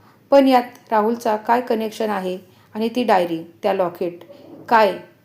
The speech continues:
वैशाली काकू राहुलकडे पाहिला आणि राहुलने डोकं खाली घातलं.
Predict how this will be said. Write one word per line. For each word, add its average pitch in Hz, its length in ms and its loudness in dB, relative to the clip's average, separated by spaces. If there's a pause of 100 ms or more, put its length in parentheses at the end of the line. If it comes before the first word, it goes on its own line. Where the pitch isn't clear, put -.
(500)
वैशाली 208 360 0
काकू 170 380 -8 (320)
राहुलकडे 190 560 -4
पाहिला 156 320 -10 (120)
आणि 180 280 -8 (440)
राहुलने 190 420 -2 (340)
डोकं 185 380 -2
खाली 170 280 -6
घातलं. 160 340 -10